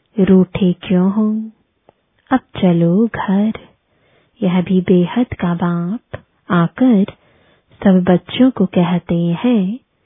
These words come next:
बाप भी है, दादा भी है, जिस्मानी भी है, तो रूहानी भी है। कहते हैं, "हे बच्चे, अब घर चलो,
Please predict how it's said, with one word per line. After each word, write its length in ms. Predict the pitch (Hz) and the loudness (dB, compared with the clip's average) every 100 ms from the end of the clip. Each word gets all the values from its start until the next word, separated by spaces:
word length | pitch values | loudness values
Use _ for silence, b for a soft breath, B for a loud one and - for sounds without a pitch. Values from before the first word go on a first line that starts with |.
| _ _ _ _ | _ _ _ _
बाप 380 | 202 175 170 - | -2 0 0 -2
भी 380 | 175 - 180 170 | -6 -4 -2 -2
है, 380 | - 247 202 196 - _ _ _ _ - | 0 0 0 -4 -10 _ _ _ _ -10
दादा 460 | 180 170 170 175 170 | -4 -2 0 -2 -2
भी 280 | - 185 | -4 -4
है, 460 | 196 233 226 220 226 _ _ _ _ _ _ _ | -4 -4 -6 -6 -14 _ _ _ _ _ _ _
जिस्मानी 760 | 190 175 - 190 175 170 208 247 | -4 -4 -4 -2 -2 -2 -2 -2
भी 320 | - 185 170 | -2 -4 -4
है, 540 | - 240 180 208 - _ _ _ _ _ - | -2 0 -2 -4 -10 _ _ _ _ _ -2
तो 120 | 185 | 0
रूहानी 600 | 180 170 175 175 175 175 | 0 -2 -2 -4 -2 -4
भी 280 | 175 196 202 | -6 -4 -4
है। 300 | 196 220 220 220 _ _ _ _ _ _ - | -4 -6 -6 -10 _ _ _ _ _ _ -4
कहते 440 | 175 175 175 - | -2 0 -2 -2
हैं, 600 | 180 180 185 254 196 202 - _ _ _ _ _ | -2 -2 0 0 0 -4 -10 _ _ _ _ _
"हे 180 | - 254 | -2 0
बच्चे, 840 | 190 180 - - 180 180 185 262 _ _ _ _ _ | 0 -4 -8 -8 -4 -2 -4 -8 _ _ _ _ _
अब 140 | 226 175 - - | -6 -6 -8 -6
घर 260 | - 180 | -2 -2
चलो, 720 | 185 - 180 185 220 220 220 | -2 -4 -2 0 0 -2 -6